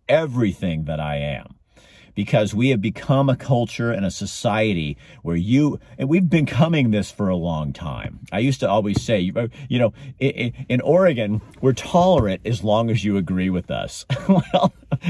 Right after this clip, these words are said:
well, that isn't true tolerance. I mean, really. Um, you know, th-, that, that is not the definition of tolerance. In fact, that is the definition of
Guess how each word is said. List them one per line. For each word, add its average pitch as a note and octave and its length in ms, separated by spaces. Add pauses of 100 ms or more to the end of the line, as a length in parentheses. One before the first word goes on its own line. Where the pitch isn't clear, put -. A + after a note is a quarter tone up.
well, D3 100
that F3+ 160
isn't E3+ 280
true C3 240
tolerance. F2 640
I F2+ 100
mean, F2 220
really. E2 440 (380)
Um, E2+ 420 (600)
you A#2 120
know, F#2 160
th-, G#2 180
that, A#2 240
that A2 260
is A#2+ 160
not B2+ 320
the G#2 100
definition G2+ 540
of E2+ 80
tolerance. G#2 480
In F#2+ 80
fact, G2 220
that G#2 180
is G2+ 100
the G2 100
definition E2+ 640
of - 160